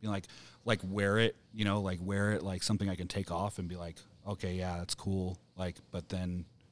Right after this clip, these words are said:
you know, I'll go back to what I wanna do. And, and so, um, I think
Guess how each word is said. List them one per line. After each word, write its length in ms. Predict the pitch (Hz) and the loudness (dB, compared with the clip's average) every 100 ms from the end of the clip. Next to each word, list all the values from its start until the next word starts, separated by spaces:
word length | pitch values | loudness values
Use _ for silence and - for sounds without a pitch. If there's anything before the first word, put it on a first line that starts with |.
| - 95 | -20 -4
you 60 | |
know, 240 | 90 85 80 | -2 -2 -4
I'll 80 | 95 | -4
go 160 | 98 87 | -2 -2
back 240 | 92 87 | -2 -4
to 100 | - | -6
what 220 | 87 87 | -6 -4
I 200 | 87 82 80 80 | -4 -6 -8 -12
wanna 220 | 87 87 87 | -10 -8 -4
do. 280 | 95 101 98 _ _ _ | 0 -2 -4 _ _ _
And, 360 | 90 87 85 82 - - - - - | -2 0 0 -2 -8 -20 -20 -20 -8
and 120 | 95 | 0
so, 280 | - 101 90 | 6 6 6
um, 400 | 90 87 85 82 - _ _ _ _ _ | 4 2 0 -4 -10 _ _ _ _ _
I 80 | 98 | -4
think 220 | 101 101 | 0 0